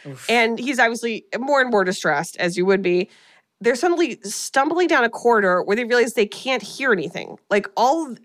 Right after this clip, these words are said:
Speaker 2: of their talk is completely muffled. And suddenly they hu-, hear a huge roar and a screams rip through the tunnel, and everyone's lights go out as they, like, run, and they,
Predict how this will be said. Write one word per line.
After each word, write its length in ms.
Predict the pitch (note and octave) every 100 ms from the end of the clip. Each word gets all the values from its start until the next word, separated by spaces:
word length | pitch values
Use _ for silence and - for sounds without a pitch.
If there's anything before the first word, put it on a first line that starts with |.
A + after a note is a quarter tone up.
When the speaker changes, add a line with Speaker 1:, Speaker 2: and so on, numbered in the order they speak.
| -
Speaker 2:
of 100 | G3+
their 140 | G#3
talk 420 | G#3 - B3 A#3+
is 100 | G3
completely 460 | G3 G#3+ - A#3 G3+
muffled. 640 | F3+ E3+ F3 - - - _ _ _ _ _ _ _ _ _ -
And 120 | A3
suddenly 240 | C#4+ D#4 C4
they 140 | A#3
hu-, 260 | B3 B3+ -
hear 220 | G#3 B3+
a 40 | A3+
huge 360 | - D4+ F#4+
roar 560 | B3+ A3+ C4 A3+ G3 - G3+
and 100 | G#3+
a 40 |
screams 580 | G#3+ - C4 D4+ D#4 A#3+
rip 280 | G3 B3+ G4
through 180 | - F4+
the 80 | F#4
tunnel, 560 | - C4 A3 F#3 G3 _ _ _ _ -
and 160 | A3 G#3
everyone's 400 | A#3+ D4 D#4 C#4+
lights 500 | G3+ G#3+ G#3 - -
go 200 | - F#3
out 340 | D#3 C#3+ E3+ - - _ -
as 120 | A#3+
they, 100 | A3+
like, 160 | A3 G3+
run, 340 | F#3+ G#3+ G#3+ G#3+
and 80 | G3
they, 160 | F3+